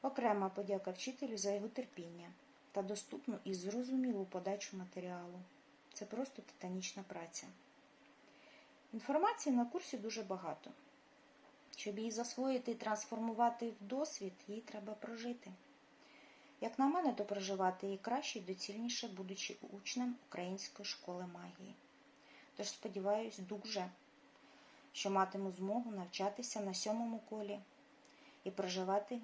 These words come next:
емоції рун у дружньому колі однодумців. Ще раз дякую за творчу працю і терпіння вчителю Павлу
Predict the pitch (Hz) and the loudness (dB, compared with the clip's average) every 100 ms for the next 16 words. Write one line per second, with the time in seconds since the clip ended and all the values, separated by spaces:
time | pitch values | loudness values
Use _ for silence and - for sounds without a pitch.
0 | - 220 214 214 - 202 208 202 196 190 | -6 -4 -2 -2 -4 -2 -2 -2 -4 -8
1 | - 190 185 220 - 254 233 240 - - | -12 -8 -4 -4 0 0 0 -4 -12 -20
2 | - - - - - - - 190 185 202 | -20 -20 -20 -20 -20 -20 -6 -2 -2 -4
3 | - - - - 180 196 185 175 175 175 | -12 -20 -20 -16 -6 -4 -4 -6 -12 -10
4 | - - - - - - - - - - | -10 -10 -18 -20 -20 -20 -20 -20 -8 2
5 | 294 247 180 180 180 190 185 185 185 185 | 4 4 2 0 0 -2 -4 -4 -4 -6
6 | - - - 208 240 - 202 180 - 196 | -6 -8 -4 -4 -4 -10 -8 -8 -6 -6
7 | 202 185 - 196 202 185 175 170 | -6 -6 -8 -10 -10 -8 -6 -8